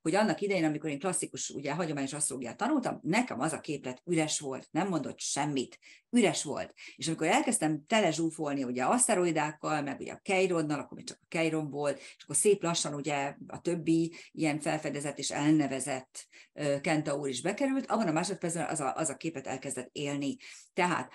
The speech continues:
ha valaki a számoknak a természetére kíváncsi, hogy mit hordoznak, és milyen, ö, összefüggéseket, ö, tudnak neki racionálisan, logikusan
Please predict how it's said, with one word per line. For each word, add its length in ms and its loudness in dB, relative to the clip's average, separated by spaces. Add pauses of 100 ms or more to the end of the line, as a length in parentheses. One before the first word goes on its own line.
(100)
ha 120 -6
valaki 640 2
a 160 -4
számoknak 800 2
a 240 -12
természetére 840 2
kíváncsi, 600 -4
hogy 140 -4
mit 160 0
hordoznak, 800 0 (140)
és 140 -6
milyen, 360 0 (180)
ö, 280 2
összefüggéseket, 1120 0
ö, 260 -2 (180)
tudnak 360 -2
neki 340 -6
racionálisan, 720 -2
logikusan 760 -6